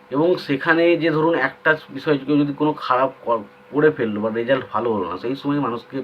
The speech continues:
ফেল করিয়ে দেওয়া, তো সেই জিনিসগুলো কোথাও না কোথাও ছবির মাধ্যমে দারুণভাবে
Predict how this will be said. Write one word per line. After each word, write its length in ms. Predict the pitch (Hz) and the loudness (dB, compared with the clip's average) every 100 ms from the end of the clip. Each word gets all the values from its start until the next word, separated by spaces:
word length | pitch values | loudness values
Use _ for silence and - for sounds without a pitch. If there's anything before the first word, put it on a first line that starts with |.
| - | -6
ফেল 180 | 127 127 | -8 -6
করিয়ে 180 | 98 - | -8 -8
দেওয়া, 220 | - 101 - - - - - - | -10 -12 -16 -20 -20 -18 -20 -16
তো 80 | 123 | -14
সেই 280 | 123 151 151 | 0 2 2
জিনিসগুলো 540 | 123 139 135 127 143 | 6 4 4 2 2
কোথাও 380 | 147 113 117 139 | 2 -2 0 2
না 120 | 135 | 2
কোথাও 240 | 135 - 139 - | 2 0 -2 0
ছবির 180 | 117 | -4
মাধ্যমে 340 | 120 120 127 123 | -2 -2 -2 0
দারুণভাবে 440 | 110 113 113 117 | 0 0 0 -2